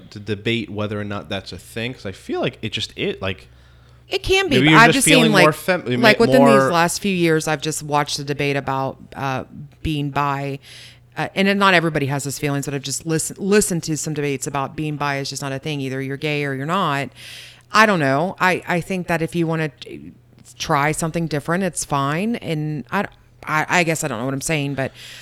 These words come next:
Speaker 2: I don't, I don't find Claire to be gay at all.
Speaker 1: No, no, and she's
Speaker 2: I
Speaker 1: clearly
Speaker 2: find
Speaker 1: not.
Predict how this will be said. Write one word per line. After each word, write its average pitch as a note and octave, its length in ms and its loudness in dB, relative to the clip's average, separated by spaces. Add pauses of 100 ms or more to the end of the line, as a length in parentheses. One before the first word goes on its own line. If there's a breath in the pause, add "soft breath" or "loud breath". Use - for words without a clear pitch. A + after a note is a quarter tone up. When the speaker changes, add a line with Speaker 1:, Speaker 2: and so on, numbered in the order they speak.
(280 loud breath)
Speaker 2:
I F#3 140 10
don't, G#3 200 6
I G3 140 10
don't G3 160 6
find D3+ 200 0
Claire D#3+ 320 4
to - 160 -6
be A#2 140 -2
gay D2+ 260 -4
at D#2 80 -4
all. F#2 180 -2
Speaker 1:
No, B3+ 120 0
no, G3+ 80 0
and A#2+ 180 0
she's C3 180 0
Speaker 2:
I E3 100 4
Speaker 1:
clearly D#3+ 240 4
Speaker 2:
find A#2 100 0
Speaker 1:
not. A2+ 240 0